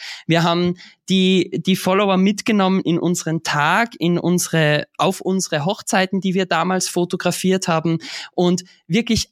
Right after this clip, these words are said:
alles gezeigt. Wir haben kein Blatt vor den Mund genommen und uns halt auch manchmal in Situationen gezeigt, wo jeder andere sagt, „Ey Manuel, so kann man sich doch nicht vor die Tür trauen.“ Aber auf Instagram, hab ich mir gedacht. Ja, und das hat den Leuten irgendwie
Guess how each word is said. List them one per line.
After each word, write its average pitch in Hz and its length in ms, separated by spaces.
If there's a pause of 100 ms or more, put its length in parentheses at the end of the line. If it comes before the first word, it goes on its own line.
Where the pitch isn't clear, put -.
(100)
alles 220 400
gezeigt. 190 640
Wir 175 120
haben 196 320
kein 196 400
Blatt 180 300
vor 202 220
den 208 160
Mund 214 280
genommen 214 420
und 185 340
uns 190 220
halt 185 280
auch 180 240
manchmal 185 560
in 180 160
Situationen 180 680
gezeigt, 175 420
wo 160 60
jeder 165 300
andere 165 280
sagt, 165 240
„Ey 151 80
Manuel, 147 360
so 151 140 (180)
kann 165 180
man 175 120
sich 165 200
doch 156 180
nicht 175 160
vor 139 140
die 143 120
Tür 220 260
trauen.“ 151 420 (280)
Aber 170 300
auf 247 140
Instagram, 156 720 (160)
hab 165 160
ich 170 160
mir 160 100
gedacht. 135 420 (380)
Ja, 175 300 (260)
und 190 180
das 220 220
hat 226 180
den 247 160
Leuten 208 400
irgendwie 240 520